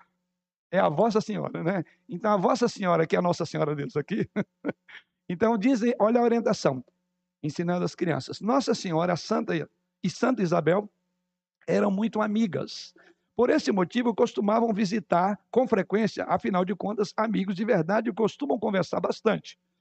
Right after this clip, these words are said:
Um dia, Santa Isabel foi à casa de Nossa Senhora para contar uma novidade. Estava esperando um bebê, ao qual daria o nome de João Batista. Aqui vem São João Batista, tá? Bom, é, ela estava muito feliz por isso. Mas,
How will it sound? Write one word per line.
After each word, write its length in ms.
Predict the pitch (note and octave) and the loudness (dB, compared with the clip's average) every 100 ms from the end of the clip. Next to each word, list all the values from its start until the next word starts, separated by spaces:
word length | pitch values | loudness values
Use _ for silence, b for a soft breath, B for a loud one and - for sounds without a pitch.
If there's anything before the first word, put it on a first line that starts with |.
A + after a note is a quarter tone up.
| _ D#4+ | _ 0
Um 160 | F4 | 0
dia, 420 | G#3+ F#3+ G3 A3 G3 _ _ - | 0 0 2 2 -2 _ _ -14
Santa 380 | - C#4+ C#4 | 0 0 2
Isabel 400 | G3 F3+ E3 G3 | 2 2 2 -2
foi 160 | - G#3 | 2 2
à 80 | G3 | 2
casa 300 | F#3+ G3+ G#3 | 0 0 -2
de 100 | G#3 | -2
Nossa 260 | G3 - | -4 -4
Senhora 400 | - G#3 E3+ G3 G3+ B - | -6 -2 -2 -2 -6 B -2
para 220 | G#3+ A3+ | 2 2
contar 300 | A3 G#3 G#3+ | 2 2 2
uma 120 | A3+ | 2
novidade. 640 | A3+ A3 A3 A3 F#3 - - _ _ _ - | 2 0 2 2 0 -4 -20 _ _ _ -14
Estava 320 | - D#3+ F#3+ | -4 -2 -2
esperando 460 | - - F#3 G3 | -2 -2 0 0
um 60 | G#3 | 0
bebê, 440 | - D#3 F#3 G3 - _ | 0 2 2 0 -4 _
ao 220 | - F#3 | -2 0
qual 160 | F#3 G3 | 0 0
daria 240 | F3+ G3+ | 2 0
o 20 | |
nome 220 | F3+ G3 F#3+ | -2 -2 -4
de 60 | |
João 180 | D#3 F3+ | -4 0
Batista. 560 | G3 - D3+ B2+ - - - | 0 -2 -4 -6 -10 -16 -12
Aqui 260 | C3 - | -10 -6
vem 180 | C#3+ E3 - _ _ _ | -6 -6 -10 _ _ _
São 340 | - E3 D3+ | -6 -4 -4
João 240 | C3+ C#3+ - | -6 -6 -4
Batista, 460 | - D#3+ - - - | -2 -2 -6 -16 -10
tá? 220 | E3+ F3+ B B B - | -8 -8 B B B 2
Bom, 260 | E3 - b b _ - | 2 0 b b _ 2
é, 340 | G3 G3+ - | 4 4 2
ela 220 | - C#4 C#4+ | 0 2 2
estava 320 | - G3 F#3+ | 2 2 2
muito 220 | F#3+ G#3 | -2 -2
feliz 480 | - G#3+ C4 E4 - | 0 4 4 2 0
por 200 | - G#3+ | 2 4
isso. 360 | A3+ - - - _ _ _ _ _ _ | 2 0 -10 -20 _ _ _ _ _ _
Mas, 460 | G#3+ B3+ C#4 - | 0 2 2 -2